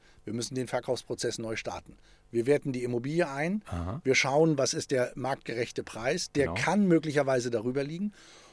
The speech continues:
Speaker 1: Und wenn der Immobilienmakler jetzt beginnt, mit diesen vorhandenen Kaufinteressenten und neuen Kaufinteressenten neu, also auf der neu ermittelten Vertragsbasis oder, oder Verkaufspreisbasis zu arbeiten,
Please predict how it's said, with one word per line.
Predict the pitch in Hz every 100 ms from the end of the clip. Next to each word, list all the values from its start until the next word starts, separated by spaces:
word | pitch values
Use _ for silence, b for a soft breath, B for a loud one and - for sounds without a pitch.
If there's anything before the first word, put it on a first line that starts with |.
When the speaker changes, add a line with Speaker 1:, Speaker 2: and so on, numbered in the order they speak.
| B
Speaker 1:
Und | - 160 156
wenn | 127 156
der | 202 190
Immobilienmakler | 156 156 208 190 170 165
jetzt | 147 -
beginnt, | 139 143 202 147
mit | 135
diesen | 165 151
vorhandenen | - 135 175 190 139
Kaufinteressenten | 131 175 208 165 139 - 120 113
und | - 220
neuen | 208 151 180
Kaufinteressenten | 170 139 131 123 117 - 117 98 101 B B B
neu, | 120 139 175 190
also | 123 120
auf | 131 -
der | 120
neu | 117 143
ermittelten | 160 131 151 165 127
Vertragsbasis | 120 117 120 143 - 101 104 131 -
oder, | 113 101 90
oder | 85 82 - _
Verkaufspreisbasis | - - - - 151 - - 107 98 - 101 107 127 127 - B B B
zu | - 147
arbeiten, | - 135 147 151 151 160